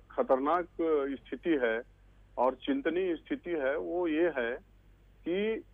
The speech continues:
टेस्टिंग नहीं हो रहा है। अभी आरटीपीसीआर का जो टेस्टिंग हुआ है छत्तीसगढ़ के अधिकांश जगह पर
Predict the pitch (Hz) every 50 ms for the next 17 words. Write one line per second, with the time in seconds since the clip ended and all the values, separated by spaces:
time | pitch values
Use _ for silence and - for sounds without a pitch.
0 | - - - - - - - - - - _ - - - - - - - - -
1 | - 156 160 156 - - - 240 233 220 202 170 147 135 123 113 107 104 101 -
2 | - - _ - - - - - 110 - - - 147 147 156 156 - 226 208 214
3 | 220 202 190 - 202 196 190 190 196 190 208 196 185 190 190 - 170 160 151 -
4 | - 202 190 170 156 160 165 170 180 180 202 208 214 - - - _ - - -
5 | - - - - - - - - - 151 - - 233 226 208 196 214 208 202 196
6 | 220 220 214 196 143 143 135 170 165 180 196 190 165 151 156 151 147 151 139 -
7 | - 147 160 185 233